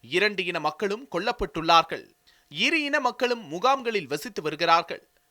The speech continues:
கலவரத்திலிருந்து தப்பிக்க இரு இன மக்களும் பக்கத்து மாநிலங்களுக்கு போய்விட்டார்கள். லட்சக்கணக்கான மக்களின் வாழ்க்கை அப்படியே தலைகீழாக மாறிவிட்டது. பள்ளிகள், கல்லூரிகள் இப்போது குடியிருப்புகளாக மாற்றப்பட்டு விட்டன. மக்களை அங்கு தங்க வைத்துள்ளார்கள்.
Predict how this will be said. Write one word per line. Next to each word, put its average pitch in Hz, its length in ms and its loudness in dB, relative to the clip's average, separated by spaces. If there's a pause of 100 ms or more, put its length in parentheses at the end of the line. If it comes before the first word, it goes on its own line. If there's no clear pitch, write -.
(120)
கலவரத்திலிருந்து 180 760 0
தப்பிக்க 185 520 -2
இரு 190 320 -6
இன 190 180 -4
மக்களும் 185 580 -4
பக்கத்து 202 420 -4
மாநிலங்களுக்கு 196 680 -4
போய்விட்டார்கள். 160 840 -2 (180)
லட்சக்கணக்கான 269 880 0
மக்களின் 196 420 -4
வாழ்க்கை 190 560 2
அப்படியே 220 600 -2
தலைகீழாக 233 680 2
மாறிவிட்டது. 151 720 -2 (360)
பள்ளிகள், 165 460 -2
கல்லூரிகள் 185 640 -4
இப்போது 185 640 -2
குடியிருப்புகளாக 254 760 0
மாற்றப்பட்டு 185 560 -4
விட்டன. 143 460 -4 (460)
மக்களை 240 540 -2
அங்கு 202 320 -2
தங்க 185 260 -2
வைத்துள்ளார்கள். 170 800 -2